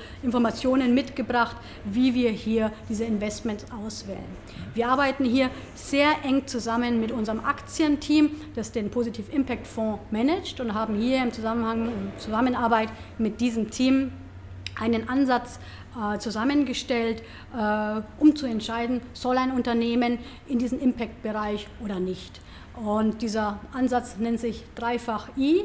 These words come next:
Ansatz, äh, einfach von den Anfangsbuchstaben von den verschiedenen Bereichen, die wir uns hier anschauen. Investment,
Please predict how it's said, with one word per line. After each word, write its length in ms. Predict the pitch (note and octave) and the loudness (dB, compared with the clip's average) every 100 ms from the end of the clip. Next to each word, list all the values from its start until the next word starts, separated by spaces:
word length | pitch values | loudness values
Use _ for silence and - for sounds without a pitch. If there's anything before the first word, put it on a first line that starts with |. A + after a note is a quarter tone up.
| - - - - B3+ | -2 -14 -18 -12 -4
Ansatz, 720 | C4 C#4 C4 C4 C#4+ - - - - - | -4 2 4 6 4 0 -12 -16 -14 -2
äh, 60 | |
einfach 540 | A3 A3+ B3 C4 A#3+ A#3+ | 0 4 2 4 2 2
von 160 | A#3+ | 0
den 180 | A3+ A#3 | 0 0
Anfangsbuchstaben 840 | C4 B3+ A3 - A#3 - A#3+ A#3 | 0 0 -2 -4 -8 -2 0 2
von 100 | A#3+ | 0
den 100 | A3 | -2
verschiedenen 380 | A#3+ A#3 A3+ A3+ | -2 -4 -2 -2
Bereichen, 400 | G#3 G3 G3+ A3 | -2 -4 -2 -2
die 120 | G3+ | -2
wir 80 | G3+ | -2
uns 160 | G3 - | -4 -6
hier 240 | F#3 G3+ | -8 -8
anschauen. 460 | F#3 G#3+ G#3+ G3 F#3+ | -4 -4 -4 -4 -4
Investment, 680 | G3+ A3+ B3+ - C4+ C4 C4 | -2 -2 -2 0 2 2 0